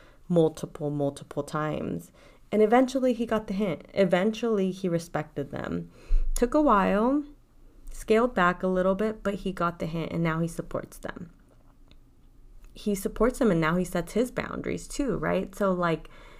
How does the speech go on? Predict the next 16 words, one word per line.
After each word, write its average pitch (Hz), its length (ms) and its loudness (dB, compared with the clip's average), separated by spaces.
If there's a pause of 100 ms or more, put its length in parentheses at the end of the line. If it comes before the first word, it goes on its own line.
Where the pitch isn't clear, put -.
(300)
although 190 300 6
it 214 80 2
doesn't 220 220 -2
happen 175 500 0
right 165 240 0
away, 156 680 -4 (320)
like, 175 240 -4
what 185 180 2
a 202 40 2
beautiful 170 460 -2
example 147 580 -2
it 151 80 -4
is 147 200 -2
to - 140 -8
just, 151 240 -8
like, - 280 -4